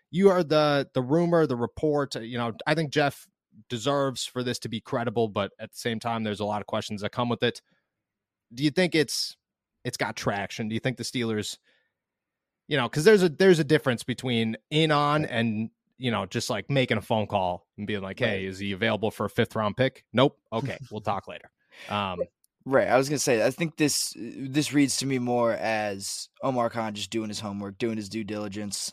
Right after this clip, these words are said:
Speaker 2: um, a-, and looking into what it would take.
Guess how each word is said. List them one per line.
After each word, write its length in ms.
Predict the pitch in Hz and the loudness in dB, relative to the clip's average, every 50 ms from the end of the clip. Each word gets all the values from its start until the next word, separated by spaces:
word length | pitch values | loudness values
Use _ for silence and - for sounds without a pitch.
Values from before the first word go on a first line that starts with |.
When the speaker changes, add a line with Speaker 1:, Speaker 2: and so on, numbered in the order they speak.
| - - 110 | -10 -8 -6
Speaker 2:
um, 420 | 110 104 101 95 92 95 98 - _ _ _ _ _ _ _ _ _ _ _ _ _ | -6 -6 -6 -6 -8 -10 -12 -14 _ _ _ _ _ _ _ _ _ _ _ _ _
a-, 40 | 123 | 0
and 300 | 123 92 123 135 135 127 | 2 2 2 0 0 0
looking 340 | 135 131 - 123 120 113 117 | 0 0 0 -2 -4 -2 -2
into 720 | 117 117 117 101 - - - 110 110 107 104 101 95 - 95 - _ _ _ _ | -2 -4 -4 -6 -6 -6 -4 -4 -4 -4 -4 -6 -10 -12 -16 -20 _ _ _ _
what 200 | - 123 120 113 | 0 2 2 2
it 100 | 92 90 | 2 2
would 240 | 110 117 120 123 - | 2 2 0 0 2
take. 380 | 147 139 147 151 - - - | 4 4 4 4 2 -4 -16